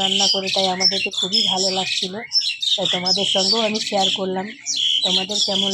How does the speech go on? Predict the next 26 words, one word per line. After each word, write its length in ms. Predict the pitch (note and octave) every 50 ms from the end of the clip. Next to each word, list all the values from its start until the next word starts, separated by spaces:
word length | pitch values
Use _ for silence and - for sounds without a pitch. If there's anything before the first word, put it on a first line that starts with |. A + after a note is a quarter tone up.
| F#3+ F#3+
লাগলো 260 | F#3 F#3 F#3+ F#3+ G#3 A#3+ C#4 - - - - - - - -
এই 60 | F#3 F#3 F#3
রেসিপিটা, 420 | F#3 - - - G3+ F#3+ G3+ G#3+ G#3 -
তোমরা 220 | F#3+ F3 F#3 G3 G3+ G3
একবার 240 | F#3+ F#3 F#3 G3+ G3 F#3+
বানিয়ে 380 | F#3 F3+ F3 F3+ F3+ F#3 F#3+ F#3+ -
খেও 220 | - G3 F3+ F3+ F#3 F#3
বন্ধুরা। 340 | F#3 F3+ F#3 F#3+ F#3+ G3+ A#3+ D4 - _ _ _ _ _ _ _ - - - -
সত্যি 340 | A3 G#3+ G3 - - - C4 B3 A3+
বলছি 220 | A3+ A3 G#3+ - A#3 G3 A3
বন্ধুরা, 300 | G#3+ G#3+ G3+ G#3+ G#3+ A3 G#3+ -
তোমাদের 320 | G3 F#3+ G3 F#3+ F#3 G3+ G3+ G3
মুখে 240 | G3 F#3 - - G#3+ G3+ F#3+
লেগে 180 | F#3+ F#3 F#3 - -
থাকবে, 300 | F#3 F#3 F#3+ F3+ F#3 G3+ B3+ - - - _ _ _ _ _ _ _ _ _ _ _ -
এত 160 | F#3+ F#3 - G3+ - -
সুন্দর 300 | G3+ F#3+ F#3+ F#3+ F#3 F#3 F3+ F3+ - - - - - - - - - _ - - - - - - - B3 - - - - - -
টেস্ট 240 | - F#3+ F#3 - - - G3
হয়েছিল, 380 | F#3 F#3 F#3 - - G3 F3+ F#3+ F#3 -
কি 100 | - G#3 F#3+ F3+ F3+
বলবো 240 | F3+ F3+ F3+ F#3 F#3+ F#3+ G3
আর। 80 | A3 - - - _ - _ _ - _ _ _ _ _ -
ঠিক 140 | - A#3+ G#3+ A3+ A3
আছে 120 | A3+ A#3+ G#3 A3
বন্ধুরা, 320 | A3 A3 A3 A3+ A#3 C4 C#4+ C#4 _ _ _ - - - - - - -
তাই 140 | - G3 F3+